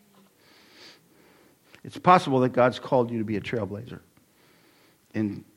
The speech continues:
whatever area, realm you're in. He's called you to be a pioneer, to do things that nobody else has ever done before. Do you ever think about that?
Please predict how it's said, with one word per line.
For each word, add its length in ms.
whatever 540
area, 380
realm 340
you're 160
in. 220
He's 180
called 440
you 100
to 100
be 200
a 40
pioneer, 540
to 80
do 200
things 340
that 100
nobody 360
else 200
has 140
ever 180
done 220
before. 380
Do 80
you 40
ever 120
think 240
about 300
that? 240